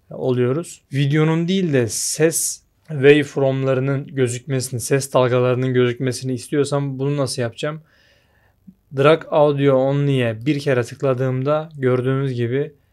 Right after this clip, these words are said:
sadece burada ses dalgalarını gösteriyor. Buradan dilediğim sesi in, out veya herhangi bir seçenekle tutup buraya sürükleyebilirim. Bu şekilde hem video ve sesimizi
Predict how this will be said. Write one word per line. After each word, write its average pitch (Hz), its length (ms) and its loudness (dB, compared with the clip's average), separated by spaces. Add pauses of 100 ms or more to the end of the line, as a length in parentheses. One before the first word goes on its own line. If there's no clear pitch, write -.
(100)
sadece 131 560 0
burada 123 280 -2
ses - 500 -6 (600)
dalgalarını 120 600 2
gösteriyor. 127 600 0
Buradan 127 380 -2
dilediğim 123 420 0
sesi 113 500 -4 (400)
in, 123 320 -6
out 123 540 -4
veya 117 240 -4
herhangi 117 420 -2
bir 117 220 -4 (280)
seçenekle 120 580 -4 (260)
tutup 143 420 -4 (280)
buraya 135 480 -2 (300)
sürükleyebilirim. 127 1200 -2 (160)
Bu 160 80 -6
şekilde 135 600 0
hem 147 260 -2
video 143 520 4
ve 139 100 2
sesimizi 135 680 0